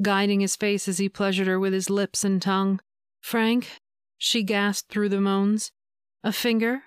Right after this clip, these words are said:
or two?" A brief pause, then she felt him push his fingers into her pussy, sliding them in and out, gently but purposefully,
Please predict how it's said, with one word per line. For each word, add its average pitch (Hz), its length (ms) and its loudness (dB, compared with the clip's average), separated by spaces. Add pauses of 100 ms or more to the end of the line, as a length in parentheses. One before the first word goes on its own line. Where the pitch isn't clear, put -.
or 202 140 -2
two?" 240 540 0 (760)
A 214 100 -2
brief 208 360 -2
pause, 185 520 0
then 196 160 0
she 202 160 0
felt 190 300 -4
him 196 120 0
push 196 240 -2
his 190 160 -4
fingers 190 440 0
into 196 180 0
her 196 120 0
pussy, 196 480 -2 (460)
sliding 208 540 2
them 196 160 2
in 214 160 0
and 202 140 2
out, 190 400 0
gently 208 440 0
but 185 220 -2
purposefully, 214 720 -2